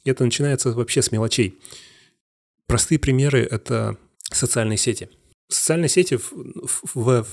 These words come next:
в таком виде, как есть люди, я могу как-то к ним подсоединиться, как-то к ним подключиться, подписаться и получать от них информацию. В этом виде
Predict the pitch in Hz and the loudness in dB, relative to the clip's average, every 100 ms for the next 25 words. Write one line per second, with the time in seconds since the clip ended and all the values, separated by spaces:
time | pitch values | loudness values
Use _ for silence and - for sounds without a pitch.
0 | - 131 - 131 131 120 156 139 117 - | -10 -8 -4 0 0 0 0 0 -2 -2
1 | 113 - - - 117 117 151 170 135 117 | -4 -4 -12 -6 0 0 2 2 2 0
2 | 110 113 113 110 - - - - - 120 | 0 2 2 0 -4 -10 -6 -6 0 -2
3 | - - 123 113 127 170 - - 101 - | 0 0 2 2 2 2 -2 -4 -8 -10
4 | - 101 - - 107 156 - - - - | -8 -8 -8 -6 -2 0 0 -2 -2 0
5 | 139 139 - 120 104 - 110 - - 120 | -2 -2 -2 -4 -4 -6 -8 -6 2 2
6 | 117 - 117 110 123 127 110 123 165 196 | 4 2 0 0 -2 -2 -2 0 0 -2
7 | 131 107 - 147 139 147 135 120 113 - | -4 -4 -2 2 2 2 2 0 0 -8
8 | 127 | -12